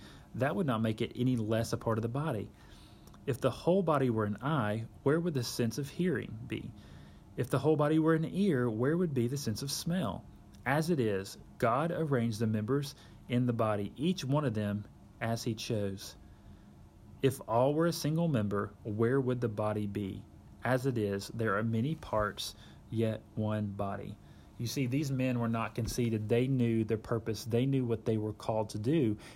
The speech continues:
and they knew when to say no. They knew that waiting tables, serving widows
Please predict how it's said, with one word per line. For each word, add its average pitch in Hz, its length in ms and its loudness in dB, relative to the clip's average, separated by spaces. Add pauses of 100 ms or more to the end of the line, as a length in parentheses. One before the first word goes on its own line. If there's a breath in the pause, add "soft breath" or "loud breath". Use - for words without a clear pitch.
and 117 140 4
they 120 120 4
knew 127 520 4
when 117 220 2
to 113 100 -2
say 110 220 0
no. 107 400 0 (340)
They 127 120 4
knew 135 200 4
that 139 200 0
waiting 120 440 2
tables, 107 420 -2
serving 131 480 2
widows 110 480 2